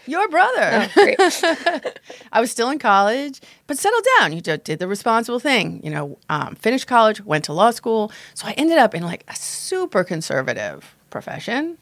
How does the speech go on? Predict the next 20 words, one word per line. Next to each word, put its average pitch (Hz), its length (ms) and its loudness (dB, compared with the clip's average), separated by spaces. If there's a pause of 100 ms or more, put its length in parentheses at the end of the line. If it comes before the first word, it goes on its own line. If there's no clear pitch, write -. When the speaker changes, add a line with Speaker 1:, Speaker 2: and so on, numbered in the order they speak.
(120)
Speaker 1:
with 202 200 2
super 269 280 2
conservative 202 640 2
people 214 540 0
in 165 180 -6
New 147 100 -2
England. 247 540 -2
Speaker 2:
Not 262 200 2
to 196 80 4
mention 190 220 2
a 147 60 -2
male-dominated - 760 0
Speaker 1:
Oh - 60 -10
my 160 60 -8
God. - 20 -10
Speaker 2:
profession - 480 -6 (340)
as 190 120 0
an - 80 -6
attorney, - 480 -6
right? - 320 -10